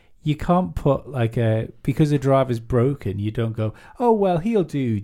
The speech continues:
just better than him." I think if you're Ferrari and everything's so tight, like we think it's gonna be tight, and it, especially if Ferrari can get their act together going into next year, um,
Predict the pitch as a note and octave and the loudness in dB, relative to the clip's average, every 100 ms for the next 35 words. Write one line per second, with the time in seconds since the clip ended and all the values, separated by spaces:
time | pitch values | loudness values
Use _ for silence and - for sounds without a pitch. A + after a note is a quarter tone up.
0 | G2+ - B2+ C#3+ - - C3 C#3 - C#3 | -6 -2 0 0 -4 -6 -2 -2 -2 -2
1 | G2 F#2 A#2 D3 _ _ _ _ _ _ | -2 -4 -4 -6 _ _ _ _ _ _
2 | _ D#3 F3+ G3 E3 E3+ E3+ - D#3 D3+ | _ 0 4 4 2 2 2 2 0 2
3 | D3 A2+ D#2+ F#2 - _ _ - A#2+ A#2 | 2 2 -4 -10 -14 _ _ -10 -4 -2
4 | A2+ A2 - - C#3+ C#3+ D3+ - C3+ - | -2 -4 -8 -6 -6 -4 -6 -8 -8 -8
5 | - D3 C#3+ - D3+ B2 G2+ G#2+ G#2+ G#2+ | -2 0 0 -2 -2 -2 -2 -6 -6 -6
6 | - C3 A#2+ A#2+ - A#2 G#2+ G#2 F#2+ G2 | -6 -8 -10 -12 -10 -8 -8 -10 -10 -10
7 | F#2 G2+ G2+ G#2 - B2 A#2 A#2 A#2 A2 | -10 -12 -12 -14 -10 -10 -10 -12 -8 -6
8 | A2 A2+ A2 A2 A2 - - - G2+ G2+ | -6 -8 -10 -8 -12 -14 -14 -10 -8 -6
9 | G2+ G2+ G#2 G2+ - _ A2 D2+ F#2 - | -6 -8 -10 -12 -14 _ -12 -12 -16 -20
10 | _ _ _ _ _ _ _ _ - A#2 | _ _ _ _ _ _ _ _ -8 -2
11 | A2 A2 A2 A2 | 0 0 -2 -6